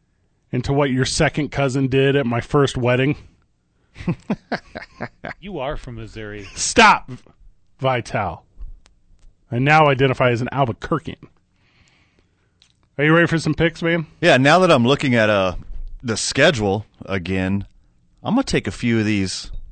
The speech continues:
Speaker 3: to the casino. I'm very confident about a few of these.
Speaker 1: A little parlay?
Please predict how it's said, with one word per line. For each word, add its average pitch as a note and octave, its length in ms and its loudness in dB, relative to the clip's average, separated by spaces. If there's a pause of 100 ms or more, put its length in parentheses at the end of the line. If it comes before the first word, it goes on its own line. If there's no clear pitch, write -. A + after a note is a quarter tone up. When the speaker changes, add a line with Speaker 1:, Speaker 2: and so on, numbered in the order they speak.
(160)
Speaker 3:
to - 100 -8
the - 100 -8
casino. - 640 -6 (800)
I'm G#2+ 80 -8
very D#3 420 2
confident A2+ 500 -2
about E2 180 -4
a D#2+ 40 -10
few F2 260 -6
of C#2+ 100 -8
these. D#2 160 -14
Speaker 1:
A D3 40 4
little E3+ 160 6
parlay? E3+ 540 4